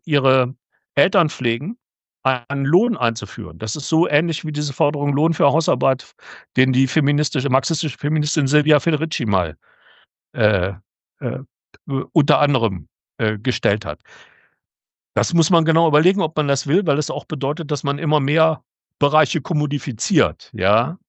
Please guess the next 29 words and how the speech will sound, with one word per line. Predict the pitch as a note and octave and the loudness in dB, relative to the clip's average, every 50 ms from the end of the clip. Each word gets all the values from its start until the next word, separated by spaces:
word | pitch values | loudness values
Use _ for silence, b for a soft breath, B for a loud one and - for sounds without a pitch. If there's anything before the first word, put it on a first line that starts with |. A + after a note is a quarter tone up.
| _ _ _ - | _ _ _ -4
äh, | A#2 A2 A2+ G#2+ G#2 G#2 G#2+ G#2 - - | -2 0 0 2 2 0 -2 -4 -4 -6
nach | - - | -6 -4
dem | - - A2+ B2+ | -2 -2 0 0
Lohnarbeitsprinzip | C3+ C#3+ D#3+ D#3+ C3 A2+ A#2 A#2+ A2 - - - A2+ F#2+ F#2 - - E2 C#2 - - b b b b b b b b - | 2 2 4 4 2 4 2 2 0 0 -4 -6 -6 -6 -4 -6 -8 -10 -10 -12 -18 b b b b b b b b -8
gestaltet. | B2+ G#2+ - - A#2 G2+ F2+ D#2+ - - - - b b b b b b b b b b b _ _ _ | -6 -6 -2 -2 0 0 0 -2 -6 -10 -14 -16 b b b b b b b b b b b _ _ _
Aber, | - A2+ B2+ C3+ C#3 E3 E3 E3+ G#3+ C4 B3 - _ _ _ _ _ _ _ _ _ _ - | 2 4 4 4 4 4 4 4 2 0 -4 -8 _ _ _ _ _ _ _ _ _ _ -2
äh, | C3 C3 C3 C3 C3 | 0 0 0 0 0
man | C3+ B2+ C3+ C#3+ | 0 0 0 0
muss | D#3 - - | -2 -2 -2
natürlich | E3 D#3 - - E3+ D3 C#3 - | -4 -4 -2 -2 -2 -4 -4 -6
fragen, | - - A2 G#2 A#2+ B2+ B2+ C#3 D#3+ F#3+ A#3 A3+ - _ _ _ _ _ _ _ _ _ _ _ _ _ _ _ _ _ | -4 0 2 4 4 2 0 -2 -4 -6 -6 -8 -10 _ _ _ _ _ _ _ _ _ _ _ _ _ _ _ _ _
äh, | C3+ C3 C3 B2+ B2+ C3 C3+ - _ _ - | 0 2 2 2 2 0 0 -4 _ _ -2
ob | C#3+ - - | -2 0 2
das | D#3+ C#3 - | 0 0 0
nicht | D#3+ D3 - - | -2 -4 -2 -4
ein | C3+ B2 | -2 0
besserer | C3+ D3+ - G3 D#3+ D3+ C3+ | 0 0 0 0 0 -2 0
Ansatz | D3 D#3 F3 E3 D3+ D3+ - - | 0 -2 -2 -2 -2 -2 -2 -2
wäre, | D3+ D3+ E3 F3 F3+ - - - - | -2 -2 0 -2 -4 -6 -8 -14 -8
äh, | - D#3 C#3+ C#3+ C#3 C#3 C#3 C3+ C3 C3 | -2 0 2 2 2 2 2 0 0 0
wenn | C#3 C3+ | 0 0
das | C3+ C#3 - - | 0 -2 -2 0
freiwillig | - B2+ C3+ C#3+ D3+ D#3 D#3+ D3+ - | 2 2 2 4 2 0 -2 -2 -4
geschieht | - D#3 - - - E3 G3 - - | -6 -6 -4 -2 -2 -2 -4 -4 -6
und | - - B2+ | -6 -2 -2
nicht | C3+ C#3+ - | -2 0 -2
erzwungen | C3 C#3 B2+ - D3 C3+ C3+ D3+ D#3+ D3+ C#3+ | -4 -4 -4 -2 -2 0 2 2 2 2 4
wird, | D#3 D#3 E3+ F#3 - B B B B B B B B B _ _ - | 4 4 4 2 -2 B B B B B B B B B _ _ 2
äh, | C3+ C3+ C3 C3 | 4 4 4 4